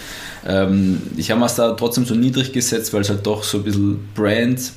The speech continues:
ist, also mein Gesicht ist ja quasi, also ich hab die Videos gemacht, ist so ein bisschen gebrandet alles und, ähm, auch natürlich riskanter.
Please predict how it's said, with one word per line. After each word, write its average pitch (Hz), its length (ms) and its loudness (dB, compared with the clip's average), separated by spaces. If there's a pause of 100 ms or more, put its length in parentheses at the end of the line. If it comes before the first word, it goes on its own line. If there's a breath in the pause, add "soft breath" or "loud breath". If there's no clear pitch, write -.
ist, 127 400 0
also 98 440 0
mein 95 300 2
Gesicht 104 520 -2
ist 101 140 0
ja 104 60 0
quasi, 101 420 0
also 95 280 -2 (160)
ich - 160 -4
hab 92 100 -2
die 101 80 0
Videos 113 320 2
gemacht, 101 320 2
ist 101 120 -4
so 101 60 -4
ein 101 40 0
bisschen 98 200 0
gebrandet 117 580 0
alles 104 440 0
und, 92 300 0 (420 loud breath)
ähm, 90 220 2
auch 92 240 0
natürlich 101 400 0
riskanter. 104 720 -2